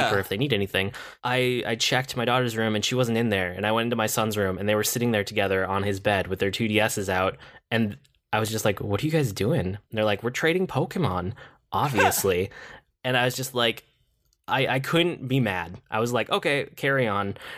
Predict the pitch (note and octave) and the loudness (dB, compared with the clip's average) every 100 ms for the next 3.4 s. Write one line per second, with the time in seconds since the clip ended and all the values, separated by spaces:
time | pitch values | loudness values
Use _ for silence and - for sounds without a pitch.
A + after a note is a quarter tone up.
0 | - - A#2 A#2 A#2 - C3+ D3 C#3 C3+ | -16 -4 0 0 0 0 -2 -2 -2 0
1 | C3 B2 A2 G2+ G2 - - A#2+ A2+ G#2 | 2 2 2 0 -2 -8 -2 0 2 0
2 | G2 F2 F2 F#2+ G2 G#2 D3+ B3+ A3+ G#3 | 0 -4 -4 -2 0 0 0 0 0 0
3 | F3+ A2 A2 G2 | 0 2 2 0